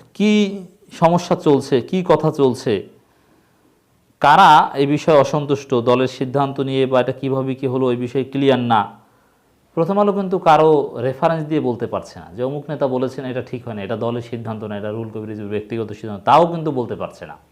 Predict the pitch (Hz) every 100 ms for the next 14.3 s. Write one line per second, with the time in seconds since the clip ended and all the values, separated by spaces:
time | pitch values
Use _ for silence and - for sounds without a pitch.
0 | _ _ _ _ _ _ _ _ _ _
1 | _ _ _ _ - 170 208 202 180 202
2 | 233 226 185 170 165 139 147 - - 131
3 | - 113 101 92 87 82 - - _ _
4 | - 135 165 180 180 180 175 185 208 208
5 | 175 143 143 226 147 143 143 107 - -
6 | - - 123 139 143 143 147 127 110 95
7 | - 123 110 110 92 85 85 76 - -
8 | _ _ _ _ _ _ _ _ _ _
9 | _ _ _ _ _ _ _ _ _ _
10 | _ _ - 117 120 117 - 135 151 165
11 | 160 190 175 185 185 190 185 143 147 160
12 | 147 139 143 147 143 131 123 147 120 147
13 | 139 135 131 120 135 - 117 107 131 131
14 | 127 123 -